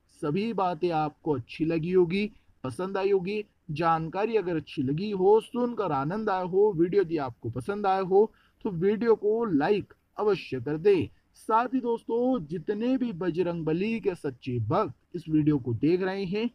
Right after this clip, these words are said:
सुन रहे हैं, कमेंट बॉक्स में जाकर सच्चे मन से "जय पवन पुत्र" जरूर लिख दें। उसी के साथ यदि आप भी रोजाना प्रतिदिन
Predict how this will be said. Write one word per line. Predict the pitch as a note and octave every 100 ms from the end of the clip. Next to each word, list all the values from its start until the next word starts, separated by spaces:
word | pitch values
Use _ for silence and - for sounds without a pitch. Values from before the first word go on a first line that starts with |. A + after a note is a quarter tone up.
| _ _ _
सुन | B3+ A#3+
रहे | A3 A3
हैं, | G#3 A3 A#3
कमेंट | F#3 E3+ G3 A#3 B3 A3+
बॉक्स | E3 G#2+ C3+ F#3+ A3 - F#3+
में | E3 D#3 A#2+
जाकर | B2 E3+ G#3 - G3 G#3 _ _ _ -
सच्चे | A#3 - - D#3+
मन | C3 E3+ A3
से | D#3+ F#3+ G#3 G#3+
"जय | A#2+ D3 G#3 A3+ -
पवन | C#3 B2 A#2+
पुत्र" | A2+ G#3+ F#3+ D3 - _ -
जरूर | C#3+ F#3+ D#3 A2+
लिख | C#3
दें। | C#3+ F#3+ F#3 C3 - _ -
उसी | D3+ E3 D#3+
के | C3
साथ | A#2+ D3 E3 G3 _ _
यदि | D#3+ D3 D3
आप | D3 G3
भी | E3+ F3 A2+ - _ D#3+
रोजाना | E3+ F3+ G3+ A#3 A#3+ A3+
प्रतिदिन | C#3+ C#3 C3 C#3 G#3+ B2